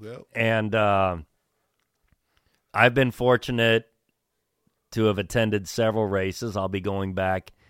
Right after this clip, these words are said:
Speaker 2: again this year, and I, I cannot implore you enough, and I, I understand that some people can be intimidated by the massive crowds, some, you know,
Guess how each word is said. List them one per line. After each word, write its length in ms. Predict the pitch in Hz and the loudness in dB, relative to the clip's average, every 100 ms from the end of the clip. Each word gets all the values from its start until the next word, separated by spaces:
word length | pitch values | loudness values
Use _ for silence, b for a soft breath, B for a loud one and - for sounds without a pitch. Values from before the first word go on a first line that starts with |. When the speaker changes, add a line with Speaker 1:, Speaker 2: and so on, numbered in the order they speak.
| _ _ _ _ - | _ _ _ _ -8
Speaker 2:
again 280 | 208 110 104 | 0 0 2
this 280 | 110 110 | 0 0
year, 180 | 104 95 | -2 0
and 100 | 98 | 2
I, 200 | 107 110 | 0 -2
I 60 | 104 | -4
cannot 420 | - 147 151 139 | -2 0 2 2
implore 420 | 101 - 131 127 | 0 -4 0 0
you 220 | 110 104 | 2 0
enough, 360 | 95 113 107 92 | 0 0 0 0
and 160 | 98 92 | -4 -4
I, 120 | 90 b b | -8 b b
I 140 | - 117 | 0 2
understand 600 | 120 110 - 120 113 110 | 2 -2 -4 0 0 0
that 100 | 98 - b b | -4 -8 b b
some 280 | - - 113 | -6 -2 0
people 280 | 123 117 101 | 0 -2 -4
can 180 | - 98 | -6 -4
be 360 | 110 104 101 - | -2 0 -2 -6
intimidated 840 | 104 95 - 120 113 107 104 101 95 | -10 -10 -4 -2 0 0 0 -2 -2
by 260 | 98 95 | 0 0
the 260 | 90 90 87 | -2 -4 -6
massive 580 | 101 98 101 - 104 87 | -4 -2 -2 -2 -8 -6
crowds, 540 | - 104 98 98 98 | -4 -2 0 -2 -6
some, 460 | - 104 92 90 85 _ _ _ _ _ _ _ | -8 -8 -6 -8 -12 _ _ _ _ _ _ _
you 100 | 104 | -6
know, 180 | 101 | -4